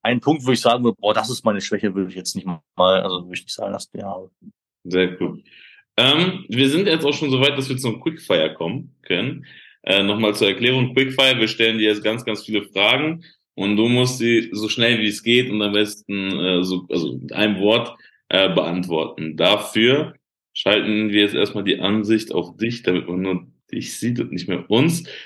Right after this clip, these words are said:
Speaker 2: So, genau. Wir würden loslegen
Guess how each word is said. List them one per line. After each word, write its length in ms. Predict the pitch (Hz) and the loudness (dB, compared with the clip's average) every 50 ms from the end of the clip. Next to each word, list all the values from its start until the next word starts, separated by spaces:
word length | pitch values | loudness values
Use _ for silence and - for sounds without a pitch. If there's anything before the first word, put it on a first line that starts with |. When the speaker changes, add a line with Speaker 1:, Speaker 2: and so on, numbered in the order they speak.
| - _ | -16 _
Speaker 2:
So, 160 | - 95 95 | 2 4 4
genau. 440 | 98 95 90 85 80 - - - _ _ _ _ _ _ _ _ _ _ _ _ _ _ _ _ _ _ _ _ _ _ _ _ _ _ _ _ | 4 4 2 2 -2 -2 -6 -12 _ _ _ _ _ _ _ _ _ _ _ _ _ _ _ _ _ _ _ _ _ _ _ _ _ _ _ _
Wir 220 | - 110 117 117 131 | -4 -2 0 2 4
würden 260 | 156 170 170 165 156 | 4 4 4 2 2
loslegen 960 | 156 175 190 190 - - - 135 131 127 127 151 185 214 214 - - _ | 4 2 2 0 -2 -2 2 2 4 4 4 2 0 -2 -2 -6 -12 _